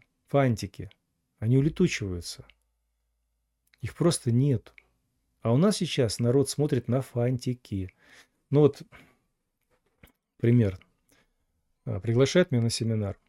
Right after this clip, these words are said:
чтобы я провел семинар в каком-то городе. Ну все здорово, все отлично. И тут такое сообщение: «Ты знаешь, Алексей, там вот есть люди, которые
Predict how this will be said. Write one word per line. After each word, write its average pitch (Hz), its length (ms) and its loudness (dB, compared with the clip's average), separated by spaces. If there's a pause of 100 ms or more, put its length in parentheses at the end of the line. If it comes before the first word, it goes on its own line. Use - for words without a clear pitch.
(280)
чтобы 113 240 -2
я 127 40 2
провел 113 300 -2
семинар 107 340 -4
в - 40 -20
каком-то 104 380 -8
городе. 92 440 -10 (1400)
Ну 123 60 -10
все 214 160 2
здорово, 127 280 4
все 107 220 -4
отлично. 98 440 -6 (800)
И 120 100 -4
тут - 300 -2
такое 120 320 2
сообщение: 107 420 -4
«Ты 127 80 0
знаешь, 170 300 0
Алексей, 117 400 -2
там 113 200 -4
вот 123 140 -2
есть 143 160 -4
люди, 175 240 0
которые 117 600 0